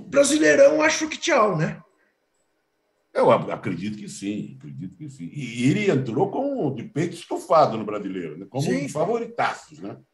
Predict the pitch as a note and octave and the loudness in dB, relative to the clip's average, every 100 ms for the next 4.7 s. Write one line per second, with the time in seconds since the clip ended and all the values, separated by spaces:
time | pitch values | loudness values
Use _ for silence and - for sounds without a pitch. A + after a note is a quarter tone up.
0 | _ - B3 G3+ - - _ _ _ - | _ -12 -10 -10 -14 -20 _ _ _ 0
1 | D#3 B2+ F3+ F#3 B3 B3+ G3 D3+ A#2+ A2+ | 6 6 6 6 4 4 4 4 4 0
2 | F#2 F2+ - G#2+ D#3+ C#3 D#3 D#3+ E3+ F3 | -2 -6 -6 2 2 2 0 0 2 0
3 | F3 D#3+ G#3 D#3 - G3 G3 - A3+ G#3 | -4 2 2 2 -2 -8 -10 -8 -6 2
4 | A#3 E3 F3 D3 G#2 G2+ | 2 4 2 2 0 -4